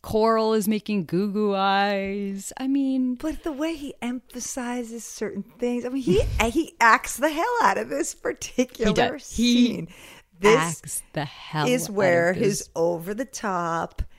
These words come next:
Speaker 2: sort of,
Speaker 1: Tom
Speaker 2: like, insane
Speaker 1: Cruise-ness.
Speaker 2: Tom Cruise-ness
Speaker 1: Yes.
Speaker 2: serves him so well in this. He's like, "The Alabama
Speaker 1: So
Speaker 2: Slammer." I mean, he just puts
Speaker 1: <laughs>
Speaker 2: his himself,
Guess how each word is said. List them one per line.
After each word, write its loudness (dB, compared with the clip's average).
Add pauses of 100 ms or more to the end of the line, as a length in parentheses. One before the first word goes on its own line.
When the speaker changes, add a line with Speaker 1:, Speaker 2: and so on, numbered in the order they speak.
(280)
Speaker 2:
sort -2
of, 0
Speaker 1:
Tom -2 (240)
Speaker 2:
like, -6
insane -2
Speaker 1:
Cruise-ness. 4
Speaker 2:
Tom 2
Cruise-ness -6
Speaker 1:
Yes. 0
Speaker 2:
serves -2
him -4
so -4
well 0
in -8
this. -10
He's -14
like, -10
"The -6 (200)
Alabama -4
Speaker 1:
So -4
Speaker 2:
Slammer." -4
I -2
mean, 2
he -2
just -4
puts -2
Speaker 1:
<laughs> -12
Speaker 2:
his -10
himself, -4